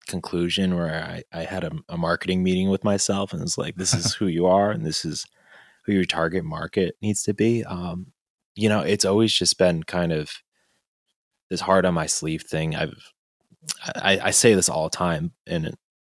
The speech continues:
Speaker 1: it's just true. Like, I equate my writing to journal writing. And
Speaker 2: Hmm.
Speaker 1: so, you know, I, my songs are pages in my journal, and it's just me processing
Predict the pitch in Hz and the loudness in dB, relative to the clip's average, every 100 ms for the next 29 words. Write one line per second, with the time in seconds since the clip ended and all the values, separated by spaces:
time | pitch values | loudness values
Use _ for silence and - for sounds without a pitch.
0 | - 98 78 - - 110 - - 107 85 | -8 -4 0 4 6 6 4 6 6 6
1 | 82 90 90 92 107 90 80 78 82 80 | 4 2 2 4 2 2 0 2 2 2
2 | 78 - - 78 85 92 101 110 107 _ | -2 -6 -8 -2 2 4 4 2 -2 _
3 | _ _ _ _ - 87 110 92 87 78 | _ _ _ _ -8 -2 2 4 2 0
4 | - _ _ _ _ _ - 87 90 101 | -8 _ _ _ _ _ -10 -2 -2 -2
5 | _ - 87 85 _ 76 85 - 87 92 | _ -2 -2 -2 _ -4 0 2 2 2
6 | 87 - 87 87 82 82 80 76 - 80 | 0 2 2 2 0 0 -2 -4 -4 0
7 | 90 147 - 85 - - _ - 95 85 | -2 -2 -8 -6 -8 -10 _ -2 -2 2
8 | 90 85 90 90 101 92 85 78 - - | 0 2 0 2 0 0 0 -2 -2 -6